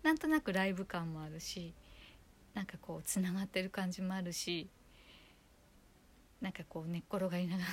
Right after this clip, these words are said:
できるし、こう、服を着替えてなくてもできるという感じで、じゃあ抜けばいいじゃないかと思うけれど、でも結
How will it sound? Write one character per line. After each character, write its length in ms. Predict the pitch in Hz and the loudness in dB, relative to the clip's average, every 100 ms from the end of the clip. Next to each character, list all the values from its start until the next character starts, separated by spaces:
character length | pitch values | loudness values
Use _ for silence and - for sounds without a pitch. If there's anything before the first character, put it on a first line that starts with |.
| 175 | -4
で 100 | - | -6
き 160 | - 180 | -4 -2
る 100 | 160 | 0
し、 320 | - 185 87 - - - - - - - - - - - - - - - - - - - | -2 -2 -2 -6 -18 -20 -20 -20 -20 -20 -20 -20 -20 -20 -20 -20 -20 -20 -20 -20 -20 -14
こ 340 | - 147 143 | -10 -8 -8
う、 20 | 165 - - - - - - | -14 -20 -20 -20 -20 -20 -18
服 300 | - - 226 | -14 -2 2
を 80 | 160 | 2
着 180 | - 170 | 0 -2
替 180 | 185 170 | 0 -2
え 20 | |
て 140 | - | -4
な 100 | 156 | -8
く 120 | 156 - | -8 -10
て 120 | - | -10
も 160 | 156 | -8
で 120 | 156 156 | -8 -10
き 180 | - 160 | -10 -12
る 140 | 180 - - - - - - - - - - - - - - - - - - - | -12 -16 -20 -20 -20 -20 -20 -20 -20 -20 -20 -20 -20 -20 -20 -20 -20 -20 -20 -20
と 160 | - 160 | -12 -8
い 220 | 151 147 | -8 -8
う 40 | 143 | -10
感 240 | - 143 139 | -10 -8 -8
じ 180 | 143 | -10
で、 260 | 135 143 139 - - - - - - - - - - - - - | -10 -10 -12 -18 -20 -20 -20 -20 -20 -20 -20 -20 -20 -20 -20 -6
じ 120 | - | 0
ゃ 60 | 269 | 2
あ 20 | |
抜 160 | 214 185 | 2 2
け 160 | 262 | 4
ば 120 | 302 302 | 4 6
い 100 | 233 | 4
い 40 | |
じ 100 | 220 | 4
ゃ 40 | |
な 140 | 196 185 | 2 0
い 60 | |
か 160 | 175 170 | -2 -6
と 140 | - | -6
思 240 | 175 180 220 | -4 0 -2
う 40 | |
け 160 | 220 190 | -2 -4
れ 120 | 185 | -4
ど、 340 | 208 208 190 185 - - - - | -4 -2 -4 -6 -14 -18 -10 0
で 80 | |
も 120 | 247 226 | 2 4
結 200 | 302 | 4